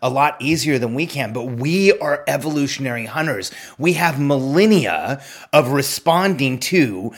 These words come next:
fight or flight. For thousands of years, this has been something that has kept us alive. It's been honed. It's been increased. It's been sensitized. And I think if you think about yourself, you know this,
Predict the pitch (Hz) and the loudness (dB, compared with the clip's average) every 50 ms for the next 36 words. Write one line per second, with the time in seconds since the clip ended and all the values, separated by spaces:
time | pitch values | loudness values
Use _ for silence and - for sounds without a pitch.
0 | - - - - - - - 165 165 156 147 147 143 - - 180 160 - 110 - | -16 -20 -20 -16 -6 2 4 4 4 4 2 0 -2 0 2 2 2 2 0 -2
1 | 156 151 - - - 165 160 180 190 202 185 151 190 180 143 123 156 139 127 151 | -4 -4 -2 0 0 2 4 4 4 4 4 2 0 0 0 -2 -4 -6 -6 -2
2 | 175 196 170 113 98 113 120 - - - - - - 151 160 - 190 165 123 156 | 0 0 0 0 -2 -6 -10 -12 -12 -18 -12 -4 -2 -2 0 0 -2 -2 -2 -4
3 | 151 139 - 165 147 143 147 139 135 127 123 - - - - 185 180 - - 151 | -4 -2 -2 -4 -2 -2 -2 -2 -2 -2 -4 -6 -6 -2 -2 -2 -2 -2 -8 -6
4 | - 156 143 139 156 165 156 135 117 123 120 - - 147 135 127 127 123 120 156 | -6 -6 -6 -4 -2 -2 -2 -2 -2 -4 -10 -6 -4 -2 -2 -2 -4 -6 0 4
5 | 180 185 175 156 135 117 110 - 127 117 - - 139 131 131 - - 156 175 202 | 4 6 6 4 2 0 -2 -4 -6 -6 -4 -4 -4 -4 -4 -6 -4 -2 -2 -2
6 | 190 - - 170 131 107 101 - - - - - - - 160 151 - - 170 160 | -2 -2 -2 -2 -2 -4 -6 -10 -14 -16 -18 -12 -4 -2 -2 -2 0 0 -2 -2
7 | 143 - - - 175 170 208 214 214 - - 165 127 - - 131 101 90 80 85 | -2 -4 -6 -2 0 2 2 2 0 0 -2 -2 -2 -2 -4 -2 -2 -4 -6 -8
8 | 87 - - - - _ _ _ _ _ _ _ _ _ _ _ _ _ _ _ | -10 -10 -12 -14 -16 _ _ _ _ _ _ _ _ _ _ _ _ _ _ _
9 | _ _ _ _ _ _ _ _ _ _ _ _ _ - - 123 131 131 123 - | _ _ _ _ _ _ _ _ _ _ _ _ _ -8 -8 -6 -6 -6 -4 -2
10 | 180 185 - 165 139 - 127 120 - 170 170 165 170 135 147 135 - - 123 - | -2 -2 -2 -4 -6 -6 -8 -6 -4 -2 -2 -2 -2 -2 -2 -2 -2 -4 -6 -4
11 | - 160 156 143 - - 101 107 135 175 180 135 120 143 160 147 95 - - - | -4 -2 -2 -4 -4 -6 -8 -4 -2 0 0 0 0 -2 -2 -4 -4 -8 -10 -10
12 | - - - - | -10 -10 -10 -12